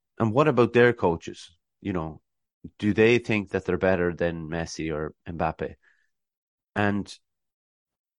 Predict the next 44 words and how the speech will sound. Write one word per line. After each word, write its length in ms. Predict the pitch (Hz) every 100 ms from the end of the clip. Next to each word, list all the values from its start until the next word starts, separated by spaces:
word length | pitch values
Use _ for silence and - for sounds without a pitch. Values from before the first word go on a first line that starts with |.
| _ _
you 120 | - 113
know, 120 | 107
that's 300 | 95 156 -
the 100 | 131
whole 220 | 123 117
idea 380 | 98 104 101 95
of 340 | - 92 85 - - _ _ _ _ _ _ _ _ -
what 180 | 110 90
Martin 360 | 101 123 107
said 240 | 101 101 92
to 80 | 92
me 260 | 90 90 - - _ -
is, 460 | 101 92 - - - _ _ _ _ _ -
it's 240 | 101 -
one, 360 | 110 127 120 -
it's 200 | - 101
one 180 | 117 123
thing 220 | 120 107
knowing 400 | 101 104 101 95
what 160 | 90 -
you 140 | 95
have 220 | 92 92 -
to 100 | 87
do, 340 | 110 98 80 _
but 120 | - 95
it's 140 | -
another 260 | 104 107 101
way 220 | 98 95
of, 240 | 87 78 _ _ - _ -
it's 140 | - -
another 260 | 113 113
thing 140 | 110 104
entirely 320 | 95 98 90
of 100 | 85
communicating 760 | - 98 104 101 - 82 82
it. 100 | 82 - _ - _ _
There 80 | 104
might 220 | 104 113
be 300 | 110 98 92 - - _
some 140 | -
of 60 | 101
the 60 | 92
best 240 | 107 -
cross-, 380 | - 98 92